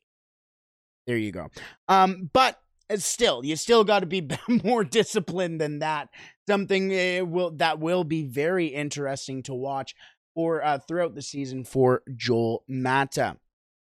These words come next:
Their next game for the University of Vermont comes October twenty-second against Holy Cross. That game is on E S P N Plus. Now, the next prospect for the Edmonton Oilers in college right now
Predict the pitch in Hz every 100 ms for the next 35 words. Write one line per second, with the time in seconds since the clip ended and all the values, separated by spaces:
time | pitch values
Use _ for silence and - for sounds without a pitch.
0 | - - 202 262 294 294 240 170 156 247
1 | 277 247 254 220 214 208 202 202 202 190
2 | 190 151 175 180 180 185 - - - 226
3 | 233 240 202 208 214 - 226 269 311 320
4 | - 262 254 254 247 - 233 208 - 214
5 | 107 - - - 170 180 190 - - 180
6 | 240 233 208 - 202 190 196 - 190 220
7 | - 208 202 196 - - - 185 240 339
8 | 320 339 339 - - 302 294 285 - 285
9 | 285 - - 220 233 269 285 - 262 254
10 | - 262 - 240 247 247 220 233 254 220
11 | 247 220 233 247 240 226 214 233 247 226
12 | 240 240 196 208 220 226 214 220 226 226